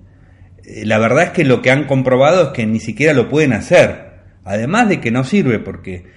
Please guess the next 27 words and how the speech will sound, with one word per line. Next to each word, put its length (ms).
no 120
es 160
el 100
gobierno 360
el 60
que 120
tiene 180
que 120
poner 260
plata 240
en 60
el 40
bolsillo 360
de 60
la 100
gente, 260
sino 220
una 120
economía 520
en 100
funcionamiento, 720
una 140
economía 500
sustentable, 760
una 160
economía 520
que 320